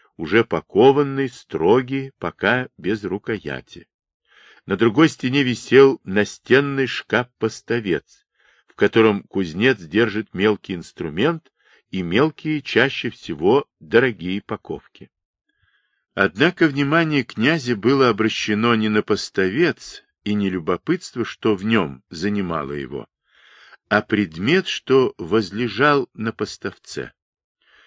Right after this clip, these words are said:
Это был шлем. Добротный шлем, как определил Дмитрий с первого взгляда.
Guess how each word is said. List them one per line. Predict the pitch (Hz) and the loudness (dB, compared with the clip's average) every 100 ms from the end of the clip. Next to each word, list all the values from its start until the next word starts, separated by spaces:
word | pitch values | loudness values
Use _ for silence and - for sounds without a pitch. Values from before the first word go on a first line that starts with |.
| _ _ _ | _ _ _
Это | 117 151 - 139 | -2 -2 -2 -4
был | 113 139 | -2 -2
шлем. | 131 - 98 104 80 64 _ _ _ _ _ _ _ | -4 -8 0 2 2 -2 _ _ _ _ _ _ _
Добротный | - 76 95 85 104 170 - - 104 | -6 2 2 4 2 2 0 -6 -4
шлем, | - - 80 107 170 185 - _ _ | -4 -6 0 2 2 -2 -14 _ _
как | - 95 - - | -4 -4 -8 -6
определил | 92 87 80 87 104 117 | -6 -4 -8 -4 -2 -4
Дмитрий | 80 82 135 180 170 165 165 - _ | -6 -6 -4 -4 -2 -2 -2 -8 _
с | - - | -20 -10
первого | - 131 139 131 127 | 0 2 2 -4 -8
взгляда. | 123 104 76 73 65 73 | -10 -12 -8 -8 -10 -20